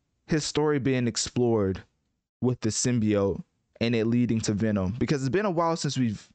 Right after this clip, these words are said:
received this type of storytelling from Spider-Man to Venom. It's been a, it's been, it's been a minute since we had Spider-Man and Venom in anything. So, um, yeah, click my link tree in my bio. Let me know on one of my social medias. What do you think about that whole progression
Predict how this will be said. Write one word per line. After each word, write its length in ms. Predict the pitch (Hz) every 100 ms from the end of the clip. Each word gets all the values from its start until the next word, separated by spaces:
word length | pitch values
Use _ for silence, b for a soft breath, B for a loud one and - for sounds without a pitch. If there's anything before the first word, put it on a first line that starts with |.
| _ _
received 480 | 120 117 - 151 127
this 140 | 113 -
type 240 | 123 113
of 80 | 110
storytelling 720 | - 123 120 - 117 107 104 B B
from 160 | -
Spider-Man 480 | 110 120 113 110 104
to 60 | 101
Venom. 380 | 92 101 78 78
It's 80 | -
been 180 | 127
a, 120 | 117 98
it's 180 | 87
been, 320 | - - 139 - B B
it's 120 | -
been 180 | 180 185
a 40 |
minute 380 | 135 147 107 98
since 180 | - 120
we 80 | 120
had 260 | 107 101 - -
Spider-Man 680 | - 143 123 131 143 110 - B 120
and 100 | 110
Venom 360 | 127 113 104
in 100 | 95 -
anything. 520 | 127 107 87 85 87 B B B B
So, 300 | - 117 107
um, 380 | 101 98 92 92 B B B B
yeah, 260 | - 113 98
click 180 | - 165
my 120 | 165
link 160 | 160 147
tree 100 | 160
in 40 |
my 60 | 143
bio. 300 | 139 139 135
Let 80 |
me 80 | 143
know 80 | 139
on 80 | 131
one 100 | 127
of 40 |
my 60 | 127
social 300 | - 123 113
medias. 460 | 127 131 123 120 - B B B _ _ _ _ _ _ _ _ _ -
What 180 | 123 180
do 60 |
you 100 | 202
think 240 | 185 175 156
about 240 | 151 147
that 140 | 139 139
whole 200 | 135 120
progression 720 | - 101 120 123 127 117